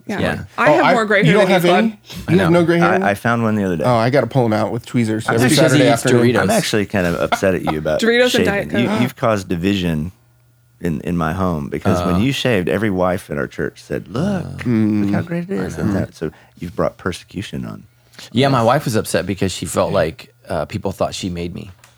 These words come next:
Speaker 2: but it
Speaker 1: Mm.
Speaker 2: wasn't.
Speaker 3: Oh.
Speaker 2: It was the stink. My beard was stinky.
Speaker 4: But you got a great jaw.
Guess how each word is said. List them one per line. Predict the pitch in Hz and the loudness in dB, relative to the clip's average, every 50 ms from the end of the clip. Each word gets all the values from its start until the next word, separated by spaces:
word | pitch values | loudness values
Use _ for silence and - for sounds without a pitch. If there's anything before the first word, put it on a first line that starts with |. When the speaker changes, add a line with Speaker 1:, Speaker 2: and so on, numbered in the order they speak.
| _ _ _ - | _ _ _ -12
Speaker 2:
but | - 202 196 196 | -6 -4 -4 -4
it | 190 | -2
Speaker 1:
Mm. | 95 | -2
Speaker 2:
wasn't. | 92 85 85 85 85 - | 0 0 -2 -2 -6 -8
Speaker 3:
Oh. | - | -6
Speaker 2:
It | 123 | -4
was | 120 120 107 90 92 | -2 -2 -2 -2 -4
the | 90 | -8
stink. | - - 98 82 78 71 - - _ - | -8 -8 -8 -8 -8 -10 -14 -20 _ -8
My | 95 95 | -8 -6
beard | 90 90 85 | -4 -6 -6
was | 85 87 - | -8 -10 -12
stinky. | - 82 82 - 82 - - | -14 -16 -14 -14 -16 -12 -12
Speaker 4:
But | 92 - - | -12 -10 -8
you | 160 | -6
got | 185 131 | -6 -6
a | 101 | -6
great | 80 92 80 - - | -6 -8 -10 -10 -12
jaw. | - 71 57 50 64 | -14 -14 -14 -14 -16